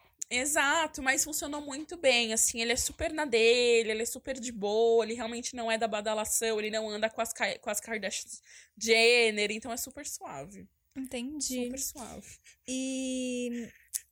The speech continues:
Speaker 2: rolou, já temos, assim, um pedido de casamento? Eu vou ser madrinha? Como vai funcionar essa história?
Speaker 1: <laughs>
Speaker 2: Porque
Speaker 1: Amiga,
Speaker 2: é o
Speaker 1: com
Speaker 2: mínimo.
Speaker 1: certeza. Não, amiga, n-, neste caso,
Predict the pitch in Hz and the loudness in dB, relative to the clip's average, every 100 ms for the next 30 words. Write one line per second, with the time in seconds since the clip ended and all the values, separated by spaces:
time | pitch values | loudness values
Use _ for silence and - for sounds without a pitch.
0 | _ _ _ _ _ 262 254 269 254 262 | _ _ _ _ _ -6 -2 0 0 0
1 | 294 294 269 330 339 - 269 247 240 233 | -2 -2 -4 -4 0 0 0 -6 -6 -6
2 | 214 214 - 226 220 220 240 370 262 240 | -6 -6 -8 -8 -6 -6 -8 -6 -6 0
3 | 247 277 247 220 226 254 370 294 220 - | 0 0 -4 -6 -6 -6 -8 -10 -10 -10
4 | 254 349 302 247 - 247 262 247 226 226 | -12 -12 -10 -10 -8 -10 -8 -6 -6 -4
5 | - - - 453 220 240 240 453 - - | -4 -4 2 2 2 -2 2 2 2 -12
6 | _ - - - - 254 277 294 285 440 | _ -20 -16 -14 -8 -2 4 6 6 6
7 | 339 269 247 240 233 233 226 - _ - | 6 4 2 4 6 4 0 -6 _ -20
8 | - _ _ _ _ 349 233 190 175 - | -20 _ _ _ _ -2 0 0 0 -4
9 | 214 220 226 - _ 226 247 359 - - | -10 -8 -8 -10 _ 0 2 4 2 2
10 | 247 233 233 220 214 180 | 2 4 2 2 -2 -4